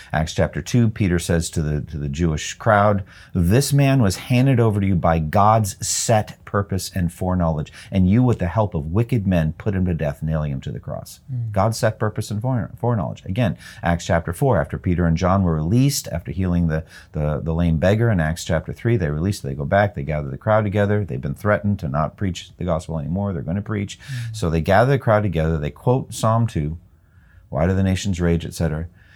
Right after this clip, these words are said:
Speaker 1: And then they say that, um, that God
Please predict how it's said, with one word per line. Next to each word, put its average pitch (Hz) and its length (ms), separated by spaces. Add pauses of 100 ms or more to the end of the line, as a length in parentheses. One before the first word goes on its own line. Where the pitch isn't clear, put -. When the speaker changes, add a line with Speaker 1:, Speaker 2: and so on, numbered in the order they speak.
(220)
Speaker 1:
And 90 160
then 101 120
they 110 100
say 101 420
that, 87 680
um, 87 560
that 85 420
God 87 600